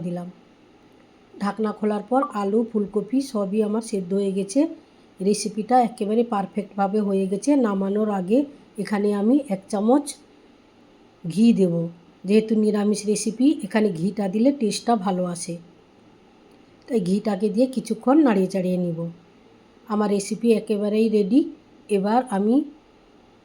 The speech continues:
একটা কাঁচের বাটিতে সার্ভ করে দেখাচ্ছি।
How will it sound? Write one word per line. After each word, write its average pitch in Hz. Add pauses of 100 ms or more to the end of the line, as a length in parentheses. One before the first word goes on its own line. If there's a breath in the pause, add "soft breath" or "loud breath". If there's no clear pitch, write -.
(240)
একটা 233
কাঁচের 226
বাটিতে 208 (440)
সার্ভ 202 (100)
করে 208
দেখাচ্ছি। 202